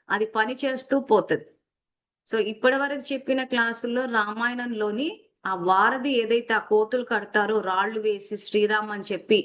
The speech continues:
అది కూడా నేను ఎగ్జాంపుల్ ఇచ్చి చెప్పాను.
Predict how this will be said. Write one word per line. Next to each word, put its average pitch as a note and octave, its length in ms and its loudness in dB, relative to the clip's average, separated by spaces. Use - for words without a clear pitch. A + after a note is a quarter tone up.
అది G3 200 2
కూడా C4 180 -2
నేను C4 340 -2
ఎగ్జాంపుల్ G#3+ 640 0
ఇచ్చి G#3 240 -2
చెప్పాను. - 480 -2